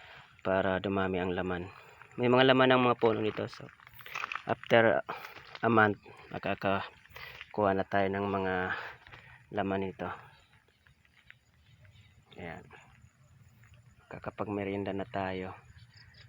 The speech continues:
Tapos itong mga kamote dito. Dito naman tayo sa kabilang side. Ayan, malinis dito sa side na to kasi minimaintain ko yung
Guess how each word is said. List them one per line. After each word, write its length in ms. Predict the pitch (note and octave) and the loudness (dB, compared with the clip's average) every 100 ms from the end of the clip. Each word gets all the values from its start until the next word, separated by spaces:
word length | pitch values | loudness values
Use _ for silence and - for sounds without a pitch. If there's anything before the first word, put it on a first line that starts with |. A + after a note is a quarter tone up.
| - | -20
Tapos 160 | - - - | -20 -16 -8
itong 240 | G2+ G#2 | -4 -2
mga 80 | G2+ | -2
kamote 480 | G#2 G#2 G#2 - G#2+ | 0 2 0 0 -2
dito. 400 | G#2+ G#2 - F#2+ - - - - - - - - - - - - - - - - - - - - - - - - - - - | 0 -2 -4 -10 -10 -16 -20 -20 -20 -20 -20 -20 -20 -12 -10 -10 -14 -20 -20 -20 -20 -18 -20 -20 -20 -20 -20 -20 -20 -20 -8
Dito 240 | A2+ A2 | -4 0
naman 320 | A2 G#2+ A2 G2+ | 2 2 0 0
tayo 240 | G2 G2+ | -2 -2
sa 160 | - F#2 | -4 -4
kabilang 400 | F#2+ G2+ G2+ G2 | -4 -4 -4 -4
side. 400 | G#2+ F#2+ F#2 G2 - - - - - - - - - - - - - - - - - - - - - - - - - - - - - - - - - - - - - - - - - - - - - - - | -4 -2 0 0 0 -4 -14 -16 -18 -18 -20 -16 -18 -18 -20 -20 -20 -20 -20 -20 -20 -20 -20 -20 -18 -18 -20 -20 -20 -16 -16 -16 -20 -20 -14 -14 -14 -18 -16 -16 -14 -18 -18 -20 -20 -20 -20 -20 -20 -14 -2
Ayan, 240 | A2 A2 | 2 4
malinis 400 | A2 G#2+ A2+ A2 - | 2 2 0 0 -2
dito 240 | A#2+ A2+ | -4 -4
sa 160 | - A#2 | -2 0
side 80 | A2+ | 0
na 160 | G#2+ | 0
to 160 | - G#2+ | -2 -2
kasi 240 | G2+ - G#2+ - - | -2 -4 -8 -10 0
minimaintain 560 | A#2+ A#2+ A#2+ A#2 A2+ | 4 6 4 2 -2
ko 160 | A#2 A#2 | 0 2
yung 120 | A2+ | 2